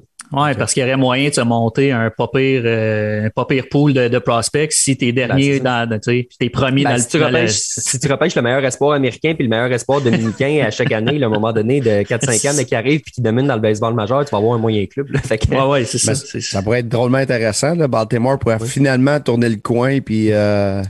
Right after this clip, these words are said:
Speaker 2: Ah, c'est ça.
Speaker 3: puis Pittsburgh aussi, puis, euh, puis faire les
Speaker 2: Exactement.
Speaker 3: playoffs, puis faire un bout, là.
Speaker 1: Ouais,
Speaker 2: Exact.
Speaker 1: absolument. C A, euh, je veux que tu me parles, euh, de quelques rumeurs et une transaction qui est sur le point d'être, euh, faite selon ce que tu nous as dit juste avant le show,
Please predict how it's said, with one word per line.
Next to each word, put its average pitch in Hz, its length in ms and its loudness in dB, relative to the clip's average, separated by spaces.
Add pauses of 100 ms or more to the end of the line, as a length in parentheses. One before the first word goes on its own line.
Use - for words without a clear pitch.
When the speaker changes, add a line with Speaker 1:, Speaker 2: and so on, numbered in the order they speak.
Speaker 2:
Ah, 110 100 -6
c'est 107 140 -6
ça. - 140 0
Speaker 3:
puis - 60 -2
Pittsburgh 120 500 -2
aussi, 131 440 2
puis, 107 320 0
euh, 92 320 -4
puis - 120 -20
faire 107 160 -2
les 110 60 2
Speaker 2:
Exactement. 107 260 0
Speaker 3:
playoffs, 117 300 0
puis 123 120 -12
faire 110 120 -2
un 104 120 0
bout, 117 240 -4
là. 139 80 -8 (320)
Speaker 1:
Ouais, 147 80 0
Speaker 2:
Exact. 131 160 0
Speaker 1:
absolument. 135 400 -2 (640)
C 165 200 2
A, 202 240 2
euh, 156 300 2
je 139 180 0
veux 185 40 2
que 180 100 0
tu - 120 -2
me 151 80 4
parles, 180 340 2
euh, 135 140 0
de 135 80 0
quelques 170 400 0
rumeurs 151 400 0
et 151 200 2
une 143 120 0
transaction 156 720 0
qui 135 140 -4
est - 20 -2
sur 127 160 0
le 127 80 2
point 156 240 0
d'être, 127 300 -2
euh, 117 360 2
faite 165 340 -4
selon 131 460 0
ce - 80 -6
que 127 60 -2
tu - 160 -6
nous 120 120 2
as 120 120 2
dit 139 180 2
juste 135 160 0
avant 120 260 0
le 117 60 0
show, 151 560 0